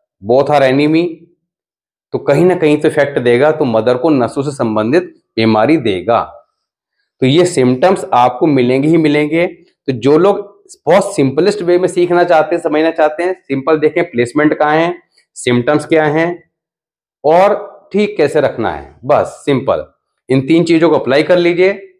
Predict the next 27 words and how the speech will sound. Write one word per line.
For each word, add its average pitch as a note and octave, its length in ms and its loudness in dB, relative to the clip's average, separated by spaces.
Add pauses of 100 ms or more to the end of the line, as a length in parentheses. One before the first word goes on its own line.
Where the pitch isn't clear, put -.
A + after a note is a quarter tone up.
(160)
एंजॉय A#2 320 0
कीजिए। E2+ 500 -10 (280)
सीखना F3 460 0
चाहते F3 360 2
हैं F#3+ 220 0
तो G3 80 -4
बाकी C3 320 -2
सब D#3+ 160 -8
चीजों C3+ 280 -8
को F3+ 380 -6 (200)
सीखें, F#3+ 760 -2 (180)
नोट्स D#3 360 -2
बनाएं। F3 420 0 (600)
पहले C#3 340 2
मून F3 480 0 (160)
के - 60 0
बारे C3 280 2
में D#3 120 0
जो D#3+ 120 0
बात C3+ 280 0
करी D#3+ 180 0
है D3+ 60 0
हमने, D#3 200 -2
मून D3 240 0
ट्वेल्व C#3+ 280 2
हाउसेस C3+ 300 0
के, - 240 -6